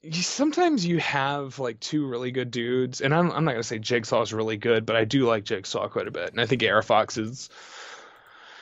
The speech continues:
like, not an all-time fucking talent, but he's one of the most exciting of his style to work in this past decade.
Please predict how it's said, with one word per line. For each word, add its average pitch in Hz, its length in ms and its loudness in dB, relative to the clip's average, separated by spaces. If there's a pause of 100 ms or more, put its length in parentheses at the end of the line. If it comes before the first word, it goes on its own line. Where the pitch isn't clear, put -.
(540)
like, 147 140 6
not 156 180 8
an 127 100 2
all-time 113 560 2
fucking 113 380 -4
talent, 117 600 -6
but 113 160 -2
he's 117 300 -8
one 117 160 -4
of 113 40 -6
the 110 80 -2
most 113 280 -2
exciting 110 580 2
of 110 140 -6
his 117 260 0
style 110 600 4
to 123 140 -6
work 110 340 -2
in 107 100 -6
this 107 160 -10
past 107 300 -2
decade. 147 540 2